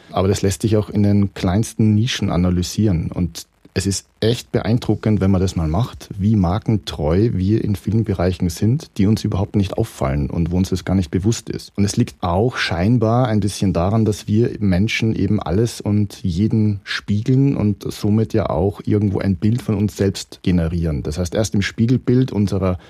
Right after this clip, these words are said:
Familie, Freunde, aber auch Marken und den Dingen, mit denen wir uns umgeben, entdecken wir uns selbst.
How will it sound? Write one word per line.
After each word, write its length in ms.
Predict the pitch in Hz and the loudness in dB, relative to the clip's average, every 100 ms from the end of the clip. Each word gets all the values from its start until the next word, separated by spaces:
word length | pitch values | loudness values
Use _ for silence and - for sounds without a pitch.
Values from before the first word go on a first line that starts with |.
| - | -20
Familie, 720 | - 76 87 113 120 120 120 | -10 -4 -2 2 2 2 0
Freunde, 580 | - 76 85 113 123 127 | -2 -2 0 2 2 2
aber 200 | 113 60 | 0 -2
auch 140 | - | -4
Marken 600 | 80 76 104 - 113 117 | -4 -4 -4 -2 -2 0
und 180 | - 90 | -2 -4
den 120 | 90 | -2
Dingen, 280 | 85 113 117 | 0 2 4
mit 160 | 101 98 | 2 2
denen 240 | 92 92 | 0 2
wir 100 | 92 | 0
uns 140 | 87 82 | -2 -2
umgeben, 500 | 87 82 110 113 101 _ _ _ - | -4 0 2 2 0 _ _ _ -6
entdecken 460 | 98 95 - 110 95 | -2 -2 0 0 2
wir 260 | 101 107 | 2 0
uns 400 | 98 95 - - - _ _ _ | 0 0 -2 -10 -18 _ _ _
selbst. 580 | - 98 71 - - | -2 0 0 -4 -12